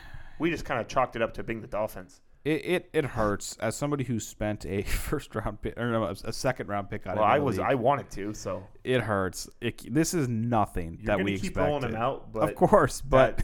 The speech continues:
Speaker 1: that, ugh.
Speaker 2: I think he went down with an injury, too, partway through the game,
Speaker 1: Yeah,
Speaker 2: which
Speaker 1: that's not good if you're not getting
Speaker 2: No.
Speaker 1: it done.
Speaker 2: I mean, Chase Edmonds showed up in four, four for sixteen, which is nothing, but he still outplayed him. <laughs> So, I mean
Speaker 1: And, of course, Christian Kirk gets the touchdown as well.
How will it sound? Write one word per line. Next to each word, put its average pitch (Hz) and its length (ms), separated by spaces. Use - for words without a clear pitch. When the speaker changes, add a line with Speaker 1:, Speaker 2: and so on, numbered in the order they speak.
Speaker 1:
that, 113 100
ugh. 110 180
Speaker 2:
I 135 60
think 240 140
he 220 40
went 131 120
down 113 120
with 101 100
an 110 60
injury, 107 260
too, 107 280
partway 98 280
through 101 140
the 95 80
game, 98 320
Speaker 1:
Yeah, 113 120
Speaker 2:
which 117 80
Speaker 1:
that's 127 180
not 151 140
good 120 160
if 107 100
you're 113 100
not 107 140
getting 101 180
Speaker 2:
No. 104 60
Speaker 1:
it 101 60
done. 98 280
Speaker 2:
I 190 40
mean, 202 140
Chase - 280
Edmonds 117 360
showed 104 240
up 101 140
in 98 180
four, 131 360
four 143 220
for 131 140
sixteen, 107 680
which 110 160
is 113 120
nothing, 113 480
but 95 80
he 98 80
still 104 240
outplayed 101 420
him. 98 220
<laughs> - 20
So, - 400
I 180 160
mean 160 180
Speaker 1:
And, 110 120
of 104 100
course, 120 240
Christian 113 440
Kirk 107 340
gets 101 200
the - 140
touchdown - 380
as 98 100
well. 104 360